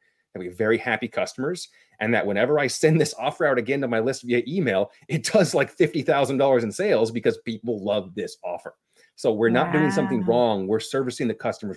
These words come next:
Speaker 1: where they want to be. Um, if you go back to the U R L and type in re-,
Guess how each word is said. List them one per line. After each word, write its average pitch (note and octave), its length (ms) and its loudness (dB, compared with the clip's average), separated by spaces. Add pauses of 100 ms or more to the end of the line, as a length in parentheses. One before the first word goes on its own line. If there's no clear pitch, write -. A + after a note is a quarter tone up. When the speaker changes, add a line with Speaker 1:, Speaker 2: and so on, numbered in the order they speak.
Speaker 1:
where G2 240 0
they F#2 140 -4
want E2+ 260 -8
to E2 80 -20
be. F2 220 -14 (680)
Um, F2+ 380 -4 (460)
if A#2 100 -4
you A#2+ 80 -4
go C#3 160 0
back C#3 180 2
to - 80 -20
the B2 80 -6
U A2+ 160 2
R A#2 80 6
L D#3+ 160 6
and G#2+ 100 -2
type - 260 -2
in F#2 340 -4
re-, G#2+ 240 -6